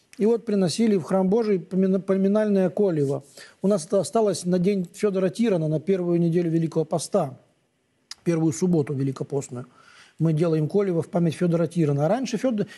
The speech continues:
делали колево в память всех святых. Там Сергий делал колево на всех святых, которых почитал там особенно. Вот это можно делать.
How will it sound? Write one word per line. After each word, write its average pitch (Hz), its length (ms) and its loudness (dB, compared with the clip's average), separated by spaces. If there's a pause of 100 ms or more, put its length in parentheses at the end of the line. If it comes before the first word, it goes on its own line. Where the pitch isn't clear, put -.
делали 233 300 0
колево 226 380 0
в - 60 -10
память 214 260 -2
всех - 180 -2
святых. 165 440 -4 (600)
Там 147 680 -2
Сергий 208 400 0
делал 180 320 0
колево 170 380 2
на 160 120 0
всех 165 220 -4
святых, 160 320 -2
которых 147 380 -4
почитал 147 440 -4
там 147 180 -8
особенно. 147 440 -6 (300)
Вот 180 140 0
это 277 180 0
можно 147 320 0
делать. 139 400 -8